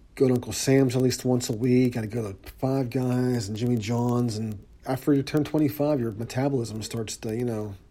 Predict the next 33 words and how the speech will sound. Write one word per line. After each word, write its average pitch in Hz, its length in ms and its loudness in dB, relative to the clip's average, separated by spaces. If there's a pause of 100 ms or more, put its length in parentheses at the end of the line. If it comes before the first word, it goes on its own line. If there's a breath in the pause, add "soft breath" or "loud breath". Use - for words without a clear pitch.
(180)
not 123 280 -4
be 120 100 4
as 101 140 0
good. 120 180 2
And 123 100 2
of 117 100 -2
course, - 580 -6
you 120 60 -6
know, 104 220 -6
you're 117 140 -6
packing 117 400 -6
on 113 160 -4
pounds, 123 320 -2
and 98 220 -10
next 123 260 -8
thing 123 100 -4
you 113 80 -4
knew 120 220 0
it. - 160 -12 (2250 loud breath)
I 139 40 0
mean, 139 160 10
I 131 40 8
did 143 140 6
have 131 300 6
one, 135 280 4
I 123 60 -4
did, 160 260 2
I 147 80 -2
did 175 140 4
have 143 160 4
one 143 160 4
instance 143 420 2
where 117 220 4